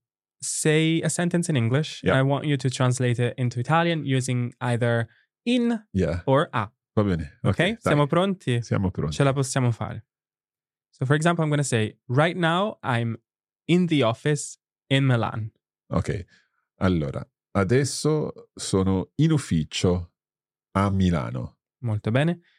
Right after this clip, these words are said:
Speaker 1: In Lombardy, in Italy.
Speaker 2: Uh, in Lombardia?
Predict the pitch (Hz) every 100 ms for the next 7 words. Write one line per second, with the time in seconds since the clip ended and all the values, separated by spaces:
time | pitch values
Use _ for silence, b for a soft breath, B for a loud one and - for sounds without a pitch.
0 | b b b _ _ - 180 196 - 127
1 | 120 123 131 135 147 147 - _ - 151
2 | 139 131 113 104 - _ _ _ _ _
3 | - - 65 69 65 - 110 _ _ _
4 | _ _ - 98 107 104 101 80 90 85
5 | 80 80 80 87 185